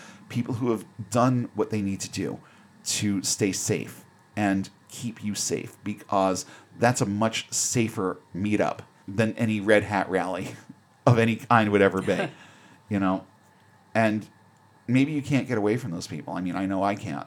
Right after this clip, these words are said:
Speaker 1: There's the, the attitudes of a lot of the people that I work with are just flat out wrong when it comes to anything related to covid.
Speaker 2: Right.
Speaker 1: And I have my countermeasures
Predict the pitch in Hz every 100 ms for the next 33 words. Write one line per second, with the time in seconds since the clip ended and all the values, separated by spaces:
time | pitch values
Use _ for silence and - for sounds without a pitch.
0 | - - 98 90 - - - 98 - 92
1 | - 82 110 110 - 110 104 92 - -
2 | - - _ - 98 92 92 101 95 -
3 | 98 95 95 92 92 95 110 98 127 -
4 | 110 104 104 92 123 90 - - 87 80
5 | - - - 82 85 - _ - 117 131
6 | 117 85 85 90 85 82 82 95 85 69
7 | 65 - - 135 - - - _ - -
8 | _ - 107 101 104 110 107 107 113 101
9 | 98 107 101 101 92 92 - -